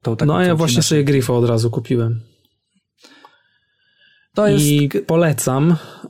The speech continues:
Speaker 2: e, ale wiem, że wydanie siedemdziesięciu złotych czy tam osiemdziesięciu złotych na pierwszą kapslownicę to może być,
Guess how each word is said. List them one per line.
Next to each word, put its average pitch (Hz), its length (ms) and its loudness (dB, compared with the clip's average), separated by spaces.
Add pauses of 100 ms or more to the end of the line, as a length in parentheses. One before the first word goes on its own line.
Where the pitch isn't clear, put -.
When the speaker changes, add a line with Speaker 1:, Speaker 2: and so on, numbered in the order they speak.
(120)
Speaker 2:
e, 123 460 0
ale 139 180 0
wiem, 147 180 0
że 135 520 2
wydanie 131 380 0
siedemdziesięciu 131 640 0
złotych 123 420 0
czy 135 100 -2
tam 127 140 -2
osiemdziesięciu 127 600 0
złotych 123 360 0
na 127 100 0
pierwszą 123 300 -2
kapslownicę 131 560 -2
to 127 80 -2
może 123 160 2
być, 127 180 -2